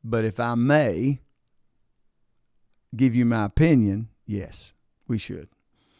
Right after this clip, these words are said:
Because church is not about people, it's about God. Does it matter how we dress when we go to church?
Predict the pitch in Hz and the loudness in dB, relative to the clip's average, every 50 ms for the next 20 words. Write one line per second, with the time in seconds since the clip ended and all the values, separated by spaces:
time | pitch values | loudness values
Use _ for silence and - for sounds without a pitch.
0 | _ _ _ _ _ _ - - 135 - - 131 120 117 - - - - 156 160 | _ _ _ _ _ _ -8 -6 -4 0 2 2 2 2 0 -4 -2 0 0 0
1 | 147 - 131 123 104 139 131 123 123 113 110 107 - - - - 143 147 - - | 0 -2 -4 -6 -4 -2 0 0 0 0 -2 -4 -4 -4 -4 -2 -2 -2 -2 -4
2 | 98 101 101 - - 90 101 98 - - - - 80 76 90 90 98 98 - _ | -6 -6 -8 -8 -8 -8 -8 -8 -10 -10 -10 -10 -10 -10 -10 -12 -16 -18 -20 _
3 | _ _ _ _ _ _ _ _ _ _ _ _ _ _ _ _ _ _ _ _ | _ _ _ _ _ _ _ _ _ _ _ _ _ _ _ _ _ _ _ _
4 | _ _ _ _ _ _ _ - 143 170 165 147 170 - 160 170 180 190 196 196 | _ _ _ _ _ _ _ 6 8 8 8 8 6 4 6 6 8 8 8 8
5 | 202 170 165 175 175 180 180 170 160 156 139 120 104 113 139 165 190 226 247 226 | 6 6 6 6 8 8 8 6 6 4 4 2 2 2 4 4 6 6 4 4
6 | - - 240 - 226 226 226 202 233 233 220 220 - - 233 247 262 285 277 - | 0 0 0 2 2 2 2 2 2 2 0 -2 -4 -4 -2 0 0 -2 -2 -6
7 | - - - - | -10 -14 -16 -16